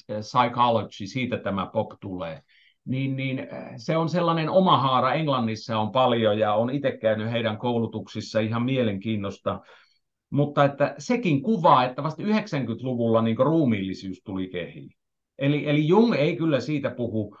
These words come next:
oikeastaan kuin sattumalta ja sivuhuomautuksissa vahinkona. Toinen tää ryhmädynamiikka, että Marie-Louise von Franz erosi Jung-instituutista, siitä alkuperäisestä, kun, eh, silloinen kuratoriumin johtaja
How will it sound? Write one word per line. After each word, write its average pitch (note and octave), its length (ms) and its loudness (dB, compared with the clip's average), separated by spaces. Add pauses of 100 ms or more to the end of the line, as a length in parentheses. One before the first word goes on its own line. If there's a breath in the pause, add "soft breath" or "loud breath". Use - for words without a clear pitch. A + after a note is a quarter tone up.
(140)
oikeastaan B2 680 2
kuin A#2 240 -2 (180)
sattumalta A2+ 800 0
ja A2 120 2
sivuhuomautuksissa G#2 1300 -2
vahinkona. G2 680 0 (280 soft breath)
Toinen E3 380 2
tää C#3 160 2
ryhmädynamiikka, C3 1000 0
että A2+ 200 -2
Marie-Louise C#3 560 0
von A#2+ 140 -4
Franz C#3 560 2 (100)
erosi C#3+ 540 0 (100)
Jung-instituutista, G#2+ 1300 -4 (160 soft breath)
siitä B2 480 -2 (320 soft breath)
alkuperäisestä, A2 960 2
kun, C3 440 -2 (300 soft breath)
eh, A2 120 -6
silloinen A#2+ 720 2
kuratoriumin A#2 1000 0
johtaja G#2+ 840 -2